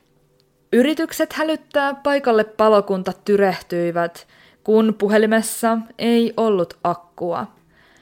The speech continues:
Tom ryntäsi tämän myötä naapuritaloon soittaakseen virkavallalle – jolloin hän kertomansa mukaan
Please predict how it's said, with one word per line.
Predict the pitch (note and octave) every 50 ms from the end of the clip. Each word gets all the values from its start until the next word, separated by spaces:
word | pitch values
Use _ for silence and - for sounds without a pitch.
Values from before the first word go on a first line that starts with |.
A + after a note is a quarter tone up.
| _ _ _ _ -
Tom | - G3+ F#3+ G3 G#3 A3 A3+ A3 - - -
ryntäsi | G#3+ A3 A3+ A3+ A3 A3 A3+ A3+ A#3+ A#3
tämän | A#3 A#3+ A#3 A3 A3 A3+ A3+
myötä | A3 A3+ A#3 A3+ A3+ A#3 A#3 A#3+ A3 - -
naapuritaloon | G#3+ A3 A3+ A#3+ A#3+ A#3+ A#3+ A3+ A3 A3+ A#3 A#3+ A#3+ A#3+ A3+ G#3+ G3+ G3 F3+ F3+ F#3 F#3 E3+
soittaakseen | - - - F#3+ F#3+ F#3+ - - F#3 F#3 F#3 - - - F3+ F3 F3+ F3+ F3+
virkavallalle – | F#3 F#3+ F#3 F3+ - F3+ F3 F3 F3 F3 F3 E3+ E3+ E3+ E3+ F3 F3 - - - - _ _ _ _ _ _ _ _ -
jolloin | F#3+ G#3 A3+ B3+ C#4 D4 D4 C#4+ C#4+
hän | C4+ A#3+ C4+ C#4+ C#4+ C#4 C#4+ C4 C4 -
kertomansa | - - C4 C4 B3+ - A#3+ A3 G#3+ G#3 G3+ - G#3+
mukaan | G3+ G3+ G3+ G#3+ G#3 G#3+ - G3 F#3 F3 F3 F3 F3 E3+